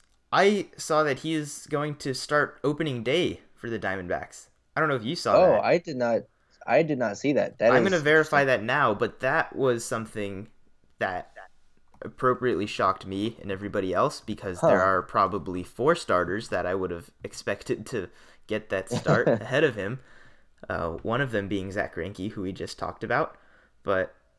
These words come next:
Speaker 1: yeah, he
Speaker 2: Yeah,
Speaker 1: is, he is going to
Speaker 2: yeah.
Speaker 1: be starting opening day for them. So
Speaker 2: Wow, that is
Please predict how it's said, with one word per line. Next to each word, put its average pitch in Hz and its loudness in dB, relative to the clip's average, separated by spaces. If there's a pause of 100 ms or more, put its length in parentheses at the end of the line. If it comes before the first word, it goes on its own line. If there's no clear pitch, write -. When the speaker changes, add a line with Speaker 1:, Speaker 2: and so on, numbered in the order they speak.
(800)
Speaker 1:
yeah, 165 -4
he 156 0
Speaker 2:
Yeah, - 10
Speaker 1:
is, 104 6
he 147 2
is 175 0
going 170 6
to 156 4
Speaker 2:
yeah. - -
Speaker 1:
be 170 0
starting 165 4
opening 165 0
day 151 2
for 104 -4
them. 127 0 (320)
So - -4
Speaker 2:
Wow, 123 6
that 123 4
is 120 -12